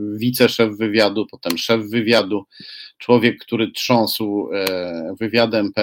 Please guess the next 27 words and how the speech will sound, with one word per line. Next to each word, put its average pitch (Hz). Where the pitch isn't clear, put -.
R 98
L, 123
a -
później 113
w 101
latach 104
siedemdziesiątych 98
był 104
też 113
szarą 110
eminencją 98
całej 101
S 98
B, 95
całej 95
Służby 95
Bezpieczeństwa, 95
całej 95
Policji 92
Politycznej, 92
e, 87
całego 95
Ministerstwa 92
Spraw, -
e, 85
Wewnętrznych. 98
E, 92